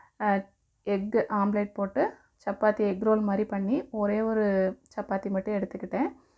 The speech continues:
கூடவே வந்து ஒரு சுக்கு மல்லியும் எடுத்து மதியானம் லஞ்சை சூப்பரா முடிச்சாச்சு. நல்லா ஃபில்லிங்கா இருந்தது. சூப்பரா சாப்பிட்டு முடிச்சாச்சு. அதுக்கப்புறம் வந்து,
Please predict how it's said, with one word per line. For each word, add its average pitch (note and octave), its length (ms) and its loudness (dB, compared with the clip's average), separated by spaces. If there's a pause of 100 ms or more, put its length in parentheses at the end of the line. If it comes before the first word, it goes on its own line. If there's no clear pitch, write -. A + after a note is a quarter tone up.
(260)
கூடவே B3 440 8
வந்து A3+ 400 4
ஒரு A3 200 2
சுக்கு A3 220 -6
மல்லியும் G#3+ 380 2
எடுத்து G3+ 320 0
மதியானம் G3+ 440 0
லஞ்சை G3 400 -2
சூப்பரா G#3 360 -2
முடிச்சாச்சு. G3+ 720 -4 (440)
நல்லா A3 300 4
ஃபில்லிங்கா G#3+ 500 2
இருந்தது. G3 560 0 (1000)
சூப்பரா A#3 400 0
சாப்பிட்டு G#3 420 0
முடிச்சாச்சு. G3+ 420 -2
அதுக்கப்புறம் B3 600 2
வந்து, A#3+ 400 2